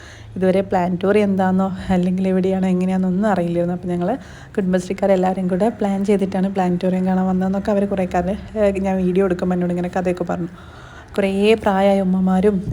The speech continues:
ആ, അതേപോലെ വാപ്പമാരും അച്ഛന്മാരും അമ്മമാരും ഒക്കെ ഉണ്ട്. പിന്നെ നല്ലൊരു ആംബിയൻസ് ആണ് കേട്ടോ. അപ്പോൾ ഇത് പല ടൈപ്പ്, നമ്മൾ മിറേഴ്സാണ്. അപ്പോൾ നിച്ചൂട്ട് അങ്ങനെ ഓരോരോ മിററിൽ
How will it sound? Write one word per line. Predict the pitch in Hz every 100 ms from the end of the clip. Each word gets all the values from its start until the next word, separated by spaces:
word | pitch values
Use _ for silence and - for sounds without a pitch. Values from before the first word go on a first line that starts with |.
| -
ആ, | 175 180 175
അതേപോലെ | 175 175 175 175 175 180
വാപ്പമാരും | 185 180 175 180 175 175 196 185 -
അച്ഛന്മാരും | 185 - 180 185 196
അമ്മമാരും | 170 175 180
ഒക്കെ | 180 - -
ഉണ്ട്. | 190 160 - - - - - - - - - - - - -
പിന്നെ | 220
നല്ലൊരു | 220 196 208 240 233 240 - -
ആംബിയൻസ് | 190 185 185 220 202 175
ആണ് |
കേട്ടോ. | 165 185 -
അപ്പോൾ | -
ഇത് | 202 233
പല | 202 196
ടൈപ്പ്, | 202 202 196 214 - 208
നമ്മൾ | 190 190 202
മിറേഴ്സാണ്. | 190 185 185 208 196 185 180 - - - - - -
അപ്പോൾ | - 196
നിച്ചൂട്ട് | 185 190 202
അങ്ങനെ | 208 202
ഓരോരോ | 185 185 196
മിററിൽ | 196 180 180 196